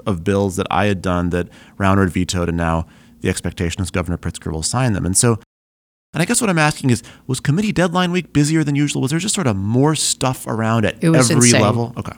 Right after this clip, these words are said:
Speaker 2: It was insane. The entire session was just moving like, um, like a high-speed rail train, right? There was so much that was going on. Everybody was working. It was, um,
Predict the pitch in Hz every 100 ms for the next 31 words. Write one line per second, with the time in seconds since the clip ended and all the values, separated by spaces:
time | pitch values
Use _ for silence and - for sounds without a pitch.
0 | - - 180 160 - 131 - 131 135 -
1 | 165 170 165 165 160 147 - 117 - 127
2 | 135 - - 180 156 156 151 160 151 131
3 | 135 - - - 143 131 135 - - 139
4 | 127 120 131 123 - _ - 160 147 135
5 | 143 - 151 139 131 127 127 131 - 110
6 | - - - _ - 131 131 135 135 -
7 | 180 156 127 - - 135 127 127 139 131
8 | 127 127 120 127 - - - 170 160 135
9 | 127 123 127 - 127 117 - 120 123 139
10 | 143 127 127 127 120 123